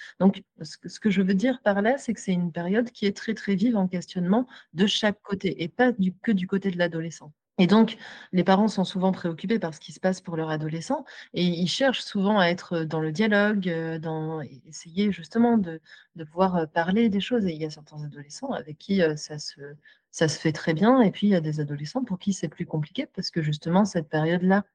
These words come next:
où on doit se séparer, c'est une période, euh, où, euh, finalement, euh, les adolescents, euh, cherchent d'autres points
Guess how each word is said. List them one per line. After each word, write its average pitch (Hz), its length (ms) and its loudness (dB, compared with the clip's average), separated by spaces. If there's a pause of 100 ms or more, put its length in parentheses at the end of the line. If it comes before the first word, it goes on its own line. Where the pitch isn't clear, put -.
(140)
où 190 120 6
on 185 80 6
doit 175 180 0
se 165 140 -8
séparer, 156 500 -2 (340)
c'est - 160 -6
une 160 160 -2
période, 185 480 4
euh, 151 480 0
où, 214 200 4
euh, 180 80 4
finalement, 170 680 0
euh, 165 80 0 (400)
les 160 160 -8
adolescents, 165 600 0
euh, 160 220 0
cherchent 233 420 -2
d'autres 196 480 -2
points 240 360 -4